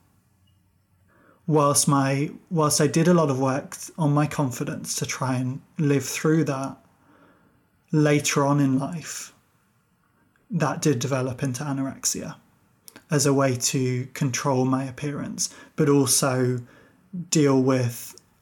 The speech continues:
other stresses in my life that I wasn't coping very well growing up a lot of the time. And when you're a young person, what you put into your mouth can be one of the few things you do feel in control of. So that led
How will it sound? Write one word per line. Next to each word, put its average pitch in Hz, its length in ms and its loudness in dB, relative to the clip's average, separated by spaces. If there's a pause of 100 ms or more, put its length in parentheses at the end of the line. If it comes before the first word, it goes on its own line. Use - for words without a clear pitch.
(360)
other 135 240 0
stresses 151 480 0
in 156 60 0
my 151 140 2
life 160 360 0
that 143 200 -2
I 147 60 -2
wasn't 139 380 -4
coping 143 680 -2 (540)
very 135 220 2
well 135 260 2
growing 131 340 2
up 131 200 -2
a 143 40 0
lot 135 200 -2
of 123 100 -8
the - 80 -4
time. 156 580 -2 (400)
And 131 420 0
when 139 260 0
you're 131 120 0
a 127 60 0
young 135 260 0
person, 127 800 -2 (440)
what 147 180 2
you 147 100 4
put 143 160 -2
into 131 220 2
your 135 100 2
mouth 131 480 -2
can 131 160 -4
be 131 140 0
one 131 160 2
of 123 80 0
the 120 40 -2
few 127 280 -2
things 123 480 -2
you 135 100 -2
do 131 260 0
feel 147 280 -2
in 151 100 0
control 151 420 -2
of. 160 260 -6 (600)
So 135 260 2
that 147 220 -2
led 131 320 -2